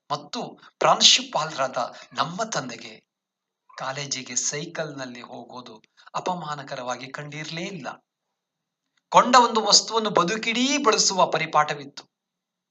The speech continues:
ಇಂದು ಶಾಲೆಯಲ್ಲಿಯೇ ಬೈಕು ಬೇಕು ಎನ್ನುವ ಮಗ, ಇಂತಹುದೇ ಬ್ರ್ಯಾಂಡಿನ ಶೂ ಬೇಕೆನ್ನುವ ಮಕ್ಕಳು,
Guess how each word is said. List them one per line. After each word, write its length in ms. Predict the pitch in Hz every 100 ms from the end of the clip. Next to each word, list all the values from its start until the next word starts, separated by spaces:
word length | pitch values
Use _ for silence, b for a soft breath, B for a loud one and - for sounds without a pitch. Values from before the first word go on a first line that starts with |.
| _ _ _ _ -
ಇಂದು 680 | 143 233 247 135 147 - _ _ _ _
ಶಾಲೆಯಲ್ಲಿಯೇ 1200 | - - 135 139 165 180 180 196 202 220 247 175
ಬೈಕು 400 | 165 180 220 226
ಬೇಕು 340 | 185 190 190
ಎನ್ನುವ 360 | 180 165 147 135
ಮಗ, 280 | 120 123 180 147 123 - - _ _ _
ಇಂತಹುದೇ 720 | 156 208 202 185 226 226 254
ಬ್ರ್ಯಾಂಡಿನ 440 | 247 214 208 202 196
ಶೂ 280 | - 208
ಬೇಕೆನ್ನುವ 540 | 214 185 180 170 170 135
ಮಕ್ಕಳು, 600 | 127 - 202 147 131